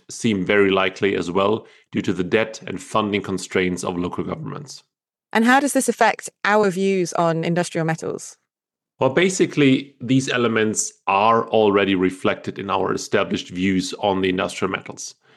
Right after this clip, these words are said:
Speaker 1: Iron ore remains our least preferred metal due to its outsized exposure to China's infrastructure and property segments.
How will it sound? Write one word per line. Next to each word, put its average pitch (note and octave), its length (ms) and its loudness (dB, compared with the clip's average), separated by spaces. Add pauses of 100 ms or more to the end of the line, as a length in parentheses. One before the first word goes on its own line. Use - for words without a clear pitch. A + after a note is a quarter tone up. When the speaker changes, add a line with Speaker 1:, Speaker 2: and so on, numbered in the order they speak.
(320)
Speaker 1:
Iron A2+ 240 2
ore B2+ 280 4
remains G#2+ 440 2
our F#2+ 180 2
least B2 380 0
preferred C3 400 0
metal B2+ 420 -4
due A2+ 120 -2
to A#2 120 -6
its G2+ 140 -8 (120)
outsized A2 680 2
exposure A2+ 760 2 (100)
to G2 120 -10
China's F#2+ 420 -2
infrastructure G#2 760 -2
and F2+ 140 -6
property F#2 380 -4
segments. - 560 -4